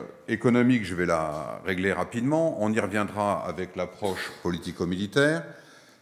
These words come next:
L'approche économique, pour Sanino, qui est un théoricien de la,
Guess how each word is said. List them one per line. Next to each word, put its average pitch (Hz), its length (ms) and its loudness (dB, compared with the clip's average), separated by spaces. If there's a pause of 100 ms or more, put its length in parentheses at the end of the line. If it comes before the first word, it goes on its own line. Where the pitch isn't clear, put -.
(140)
L'approche 113 400 0
économique, 110 500 2
pour 147 160 0
Sanino, 139 580 4
qui 95 120 -4
est 90 160 4
un 80 580 -2 (140)
théoricien 101 680 2
de 85 140 -2
la, 76 680 -2